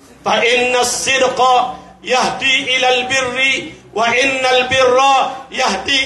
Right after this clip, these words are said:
ilal jannah, wa ma yazalur rajulu yasduqu, wa yataharrar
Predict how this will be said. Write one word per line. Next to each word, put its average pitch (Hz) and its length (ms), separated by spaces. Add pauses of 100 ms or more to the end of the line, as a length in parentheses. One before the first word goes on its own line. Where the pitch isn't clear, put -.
(140)
ilal 262 320
jannah, 269 560 (240)
wa 262 160
ma 262 240
yazalur 269 720
rajulu 269 400
yasduqu, 277 720 (240)
wa 240 160
yataharrar 262 960